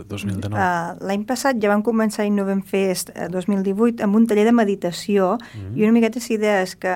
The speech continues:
Speaker 2: el nostre dia a dia, eh, mos falta temps, mos falta temps per pensar, eh, si re-, el que estic fent és realment el que vull fer, si dedic temps a lo que vull dedicar temps, en els amics, en els familiars, o el que sigui, perquè anam, mm, bueno,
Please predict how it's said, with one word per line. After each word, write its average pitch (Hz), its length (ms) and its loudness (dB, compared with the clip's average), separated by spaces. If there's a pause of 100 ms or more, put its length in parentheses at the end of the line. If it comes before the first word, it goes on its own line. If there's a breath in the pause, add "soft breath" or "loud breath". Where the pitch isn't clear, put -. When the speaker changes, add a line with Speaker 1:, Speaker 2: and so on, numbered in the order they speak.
Speaker 2:
el 185 160 -8
nostre 220 280 -2
dia 247 180 2
a - 40 2
dia, 240 500 4
eh, 180 560 -4
mos 185 260 -6
falta 226 400 0
temps, 254 340 -2
mos 196 140 -8
falta 190 240 -4
temps 226 380 0
per 196 340 0
pensar, 202 640 0 (320 loud breath)
eh, 180 600 -4 (300)
si 208 180 -2
re-, 196 200 -4
el 202 80 -2
que 214 80 0
estic 226 160 -2
fent 233 180 4
és 220 80 4
realment 208 380 2
el 202 80 -2
que 202 80 -2
vull 190 160 -2
fer, 269 540 2
si 208 500 -2 (400 loud breath)
dedic 214 340 -2
temps 220 280 4
a - 20 0
lo 202 160 -2
que 202 120 -4
vull 208 200 -2
dedicar 190 400 -2
temps, 269 240 2
en 190 140 -2
els 170 160 -8
amics, 226 320 2
en 202 60 -2
els 190 120 -6
familiars, 190 440 -2
o 190 40 -4
el 185 60 -4
que 196 80 -4
sigui, 240 200 -2
perquè 247 440 -2 (100)
anam, 208 460 0 (120)
mm, 180 760 -10
bueno, 226 240 -6